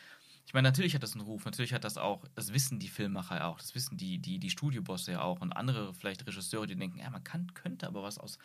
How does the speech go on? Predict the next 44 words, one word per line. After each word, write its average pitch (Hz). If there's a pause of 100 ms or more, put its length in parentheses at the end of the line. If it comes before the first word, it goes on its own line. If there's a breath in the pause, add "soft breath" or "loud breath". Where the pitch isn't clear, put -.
(180 loud breath)
diesem 113
und 104
jenem 95
Game 95
machen." 123 (1120 soft breath)
Dass -
man 110
sich 107
ja 113
bestimmt, 143 (580)
also 92 (100)
nie 98
ganz 98
klar, 131
dann 104
auch 95 (880)
einige 110
Jahre 101
später 120
gesagt 107
hat, 95
"Wir 104
wollen 117
es 127
jetzt 135
nochmal 104
versuchen 107
mit 92
dem 90
Videogame, 98 (480)
mit 127
der 107
Verfilmung. 117 (640 loud breath)
Und 107
wir 104
wollen 107
auf 90
gar 123
keinen 123
Fall 110
so 107
sein 95
wie 92
das, 98